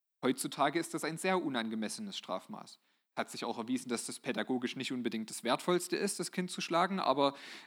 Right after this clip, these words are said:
ähm, mal abgesehen davon, ändert sich auch permanent das Empfinden der Gesellschaft,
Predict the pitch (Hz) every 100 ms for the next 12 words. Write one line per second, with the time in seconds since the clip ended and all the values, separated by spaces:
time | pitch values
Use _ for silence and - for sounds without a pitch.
0 | - 135 131 131 135 - 127 127 123 110
1 | 139 170 190 196 - - _ - 226 269
2 | 214 - 226 - 180 180 - 202 208 196
3 | 202 196 180 185 175 202 208 202 180 185
4 | 226 240 - - - -